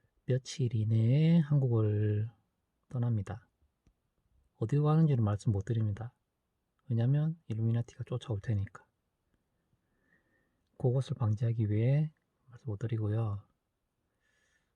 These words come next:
오늘 제가 말씀드리고 싶은 거는, 음, 어차피 그거 해봤자 또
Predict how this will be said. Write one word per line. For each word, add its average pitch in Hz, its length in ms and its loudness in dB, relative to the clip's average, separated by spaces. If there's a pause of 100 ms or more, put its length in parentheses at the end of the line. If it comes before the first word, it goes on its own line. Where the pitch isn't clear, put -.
(120)
오늘 120 220 0
제가 110 640 -2
말씀드리고 110 600 0
싶은 107 340 -6
거는, 131 920 0 (840)
음, 107 1120 -2 (2250)
어차피 - 360 -10
그거 147 140 -2
해봤자 139 760 -2 (140)
또 156 800 0